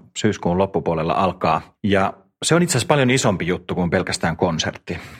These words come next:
Sen tausta on Kristuspäivässä, joka kaksi vuotta sitten pidettiin Turussa.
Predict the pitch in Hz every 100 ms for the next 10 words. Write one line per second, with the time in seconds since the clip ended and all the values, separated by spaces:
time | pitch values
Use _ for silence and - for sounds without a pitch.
0 | - - - 101 156 131 - 90 87 85
1 | - - 110 107 - - 139 135 120 113
2 | 110 104 101 113 98 - 87 85 85 -
3 | 78 78 78 - 62 - 80 - - -